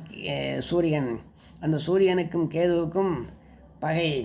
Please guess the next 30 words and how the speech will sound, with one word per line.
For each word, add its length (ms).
பகை 220
வீட்டிலே 360
வந்து 220
அவர் 220
பலம் 280
இழந்து 200
விடுகிற 260
காரணத்தினால் 600
ஏழிலே, 500
கும்பராசிக்கு 720
ஏழிலே 360
கேது 220
இருக்கிற 280
காரணத்தினால் 480
எந்த 120
விதமான 360
கெடுதல்களும் 520
இல்லை. 240
ஆண் 240
ஜாதகமாக 480
இருந்தாலும் 480
மனைவிக்கு 420
கெடுதல் 340
இல்லை, 200
பெண் 180
ஜாதகமாக 420
இருந்தாலும் 360
கணவனுக்கு 440
கெடுதல் 380
இல்லை. 180